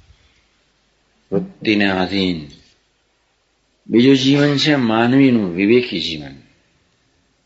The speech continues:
શું કરવા આવ્યા છીએ, શું થઈ રહ્યું છે,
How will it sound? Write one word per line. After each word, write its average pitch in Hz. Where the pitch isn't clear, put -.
શું 98
કરવા 107
આવ્યા 113
છીએ, 127
શું -
થઈ 101
રહ્યું 107
છે, 120